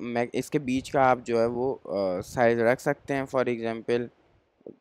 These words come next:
कोई भी image हो वो आप कहीं से भी किसी भी online Google पे आके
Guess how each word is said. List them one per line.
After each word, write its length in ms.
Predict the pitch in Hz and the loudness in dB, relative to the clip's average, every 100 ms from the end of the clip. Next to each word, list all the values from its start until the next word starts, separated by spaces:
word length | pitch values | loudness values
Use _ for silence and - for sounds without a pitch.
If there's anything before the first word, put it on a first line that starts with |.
| - | -4
कोई 200 | 131 131 | -2 0
भी 160 | 131 | -2
image 320 | 131 123 120 135 | -2 -2 -4 -2
हो 80 | |
वो 140 | 127 127 | 0 2
आप 300 | 120 120 - | 4 4 2
कहीं 240 | 139 139 | -4 -2
से 160 | 127 135 | -2 -2
भी 260 | 120 127 104 | -2 -4 -4
किसी 220 | 131 127 | -4 -2
भी 240 | 123 127 - | -4 -4 -6
online 640 | 107 113 117 117 117 120 113 - 95 120 | -6 -4 -2 0 0 -4 -12 -14 -10 -4
Google 240 | 117 120 | 0 0
पे 120 | 117 117 | 2 4
आके 320 | 107 107 | 4 2